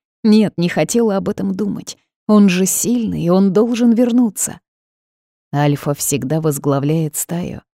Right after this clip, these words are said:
продолжил Норман. «В бою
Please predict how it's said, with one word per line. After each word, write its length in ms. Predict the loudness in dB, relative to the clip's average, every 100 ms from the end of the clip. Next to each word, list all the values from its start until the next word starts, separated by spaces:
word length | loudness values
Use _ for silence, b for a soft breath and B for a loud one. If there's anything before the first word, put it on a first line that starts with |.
| _ _
продолжил 680 | -2 -2 0 -2 -4 -4 -2
Норман. 560 | -2 -4 -8 -12 -14 -18 _ _ _ _ _
«В 140 | -6 0
бою 380 | 2 2 4